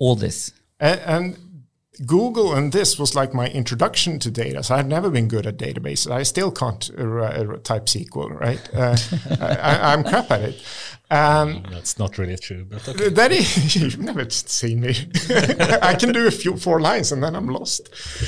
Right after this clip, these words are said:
Speaker 2: Uh, and so, so it, it, by stroke of luck,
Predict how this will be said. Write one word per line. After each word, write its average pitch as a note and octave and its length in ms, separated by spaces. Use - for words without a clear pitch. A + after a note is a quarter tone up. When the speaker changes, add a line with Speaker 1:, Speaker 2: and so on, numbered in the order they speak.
Speaker 2:
Uh, D#3+ 280
and E3+ 480
so, - 300
so G3 300
it, - 320
it, - 540
by G3+ 140
stroke A3+ 360
of F#3+ 140
luck, F3 300